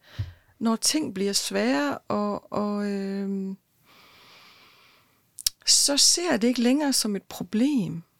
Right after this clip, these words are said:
Altså, for mig, der, der ser jeg det som en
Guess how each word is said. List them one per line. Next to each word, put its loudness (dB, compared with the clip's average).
Altså, -2
for 0
mig, 4
der, 2
der -2
ser 0
jeg 0
det -4
som 0
en -2